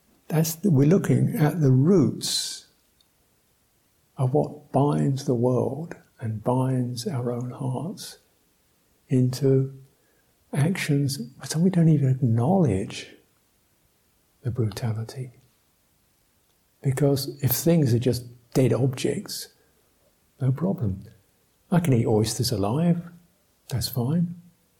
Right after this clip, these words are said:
I can throw lobsters into a pot and boil them to death, that's fine. And you ca-, you can't, you actually get it, how gobsmackingly awful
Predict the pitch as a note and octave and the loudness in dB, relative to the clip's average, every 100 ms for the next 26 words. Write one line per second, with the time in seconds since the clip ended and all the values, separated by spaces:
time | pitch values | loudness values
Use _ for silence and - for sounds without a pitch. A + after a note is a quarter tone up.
0 | _ _ _ _ - - C3 - - - | _ _ _ _ -2 0 2 -2 -8 -4
1 | C3 A#2 - - - _ A2 A2 A2+ - | 0 0 -2 -16 -20 _ 0 0 0 -6
2 | - B2+ G#2+ G#2+ - A#2+ B2 A#2 F#2+ G#2+ | -2 -2 0 -2 0 0 0 -2 2 2
3 | G#2+ G#2+ G#2+ G2+ A2 D#3+ - C3+ C3+ - | 2 0 -4 -2 0 0 -2 -8 -8 -8
4 | A#2 C3+ E3 E3 - _ _ _ _ _ | -6 -4 -4 -6 -18 _ _ _ _ _
5 | _ _ _ _ _ _ _ _ _ _ | _ _ _ _ _ _ _ _ _ _
6 | - C3 C#3 B2+ - - _ - D#3 - | -2 -2 0 -4 -6 -16 _ -20 -16 -12
7 | B2+ C3 C4 - - C3 A#2 D#3+ - A2+ | -12 -12 -16 -18 -20 -14 -6 -6 -4 -4
8 | - C3 - F2 - D3+ - - D3+ - | 0 2 2 0 -6 -14 -14 -12 -12 -12
9 | _ _ F3+ F3 - - B2+ B2+ A2+ G#2+ | _ _ 0 0 -2 -2 -2 0 0 0
10 | A2+ D3+ D#3 - D#3+ | 2 2 0 -4 -8